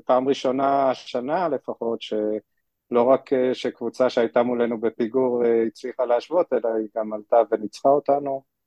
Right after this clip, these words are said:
אה, קבוצה שאיבדה לחלוטין את המוקסי שלה. אה,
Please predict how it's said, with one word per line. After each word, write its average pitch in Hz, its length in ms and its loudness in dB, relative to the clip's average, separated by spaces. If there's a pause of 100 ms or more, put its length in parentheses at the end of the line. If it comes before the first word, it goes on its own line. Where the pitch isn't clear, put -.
(680)
אה, 117 800 6 (480)
קבוצה 143 640 4
שאיבדה 120 600 -2
לחלוטין 123 920 -4
את - 160 -8 (840)
המוקסי 131 460 -2
שלה. 127 380 -2 (760)
אה, 120 540 -2